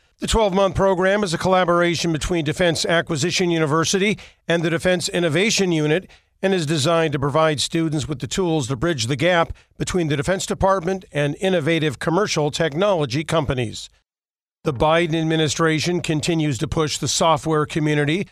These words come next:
to adopt stronger security practices. The Cybersecurity and Infrastructure Security Agency is requesting public comment on a new white paper laying out software identification options.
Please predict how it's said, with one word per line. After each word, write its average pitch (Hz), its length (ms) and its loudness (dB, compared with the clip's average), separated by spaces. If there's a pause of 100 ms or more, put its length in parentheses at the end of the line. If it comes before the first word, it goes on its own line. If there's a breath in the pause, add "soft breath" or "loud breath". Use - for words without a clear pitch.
to 180 180 0
adopt 170 340 2
stronger 202 600 2
security 233 500 0
practices. 151 800 0 (220 soft breath)
The - 100 -6
Cybersecurity 160 880 0
and 151 80 2
Infrastructure 156 720 0
Security 175 640 0
Agency 160 600 0 (180 loud breath)
is 151 200 -2
requesting 180 580 0
public 160 380 0
comment 175 440 2
on 170 140 2
a 147 80 2
new 156 220 0
white 165 320 0
paper 143 440 0 (220 loud breath)
laying 185 380 2
out 165 400 0
software 185 720 0
identification 175 920 0
options. 135 580 0